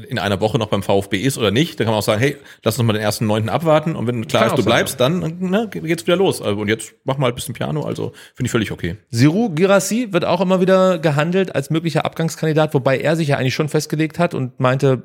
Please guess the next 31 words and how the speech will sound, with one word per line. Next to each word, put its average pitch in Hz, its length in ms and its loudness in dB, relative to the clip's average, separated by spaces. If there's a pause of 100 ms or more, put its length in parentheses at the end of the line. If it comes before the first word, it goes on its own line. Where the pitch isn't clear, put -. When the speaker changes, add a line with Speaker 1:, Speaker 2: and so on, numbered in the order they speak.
Speaker 2:
"Ich 120 160 -8
möchte 131 180 0
schon 131 160 -2
gerne 123 140 2
in 110 40 -2
Stuttgart 147 300 0
bleiben, 143 240 4
das 123 120 -2
finde 127 120 0
ich 123 60 -2
jetzt 123 140 0
erstmal 117 280 0
okay 135 220 0
für 160 100 -2
mich." 160 220 0 (400)
Ich - 160 -4
kann 160 140 2
mir 156 80 2
trotzdem 170 360 2
vorstellen, 156 560 4
sollte 131 560 2
es 120 300 2
irgendwie 117 480 2
einen 110 340 -2
Premier 127 220 0
League 107 200 -2
Club - 280 -2
geben, 98 480 2
der 117 260 2
ihm 127 300 0
wirklich 123 420 -2